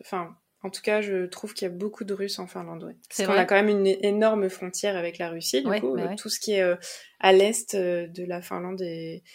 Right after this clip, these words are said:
Speaker 1: et la Russie. Euh, on est très, très proche, euh, de Saint-Pétersbourg. Euh, il y a même une ligne de train, en fait, euh, entre Helsinki et Saint-Pétersbourg, donc en quelques heures, euh,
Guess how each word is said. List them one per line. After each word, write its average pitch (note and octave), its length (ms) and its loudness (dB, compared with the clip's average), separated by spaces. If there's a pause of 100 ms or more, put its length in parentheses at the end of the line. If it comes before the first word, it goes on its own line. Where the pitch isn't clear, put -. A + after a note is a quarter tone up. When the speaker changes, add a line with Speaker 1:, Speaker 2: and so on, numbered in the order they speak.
(340)
Speaker 1:
et F3+ 100 -4
la F3 160 -4
Russie. F3 440 -6 (500)
Euh, E3 920 -2
on F3+ 140 -2
est E3+ 180 -2
très, A3+ 240 0
très F#3+ 220 -2
proche, G3 420 -2
euh, E3+ 500 -4
de F3+ 180 -8
Saint-Pétersbourg. F3 920 -4 (580)
Euh, E3+ 480 -4
il E3+ 60 -12
y F3 60 -2
a E3+ 60 -2
même G3 220 0
une F3 160 -2
ligne G3 160 -2
de F#3+ 100 0
train, G#3 280 -6
en F#3 120 -6
fait, - 340 -10
euh, F3+ 320 -10 (800)
entre F3+ 440 -8
Helsinki F#3 600 -6
et F#3 100 0
Saint-Pétersbourg, F3+ 800 -6
donc E3+ 180 -6
en E3 100 -12
quelques F#3 460 -6
heures, F#3+ 240 -2
euh, E3+ 240 -12